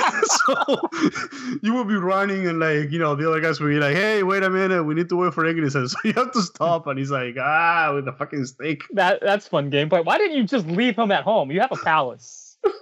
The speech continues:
Speaker 2: You should have just
Speaker 1: Well,
Speaker 2: stayed there. Enjoyed your
Speaker 1: uh,
Speaker 2: water gal-, gardens or whatever. You know
Speaker 1: so
Speaker 2: what would have
Speaker 1: after
Speaker 2: helped? A seeing eye dog. And I have the exact right name for a dog for Final Fantasy fifteen. It's a boy dog,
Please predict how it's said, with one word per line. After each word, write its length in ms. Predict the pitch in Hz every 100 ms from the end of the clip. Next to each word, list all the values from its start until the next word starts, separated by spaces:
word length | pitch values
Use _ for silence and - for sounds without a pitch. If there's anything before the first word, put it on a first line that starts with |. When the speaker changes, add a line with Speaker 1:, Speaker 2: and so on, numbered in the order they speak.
| - - - 370 - 427 - - 359 - _ 196
Speaker 2:
You 80 |
should 160 | 185 254
have 80 | 214
just 40 |
Speaker 1:
Well, 200 | 160 143
Speaker 2:
stayed 240 | 127 214 151
there. 360 | 175 117 101 _ _ _ - 539 _ _ _ _ _ _ _ _ _ -
Enjoyed 440 | 254 135 170 196
your 100 | 131
Speaker 1:
uh, 60 | 123
Speaker 2:
water 220 | 147 139
gal-, 320 | 110 120 120 -
gardens 420 | 127 123 110 113
or 80 | 123
whatever. 420 | 120 123 120 120 - _ _ _ _ _
You 100 | 180
know 80 | 262
Speaker 1:
so 60 | 294
Speaker 2:
what 140 | 247
would 80 | 226
have 100 | 185
Speaker 1:
after 80 | 170
Speaker 2:
helped? 280 | 190 - _ _ _ _ -
A 60 |
seeing 360 | 165 - 202 180
eye 180 | 165 131
dog. 420 | 117 101 95 - _ _ _ _ _
And 280 | 135 131 131
I 140 | - 135
have 240 | 139 151
the 60 | 139
exact 400 | 123 135 147 -
right 220 | 139 127
name 380 | 123 127 107 104
for 140 | 120 107
a 40 |
dog 340 | 107 113 110 101
for 100 | 110
Final 240 | 113 110 - -
Fantasy 360 | 117 113 - 113
fifteen. 560 | 120 123 - 113 113 - _ _ _ -
It's 140 | 139
a 40 | 196
boy 260 | 185 208
dog, 380 | 139 104 104 123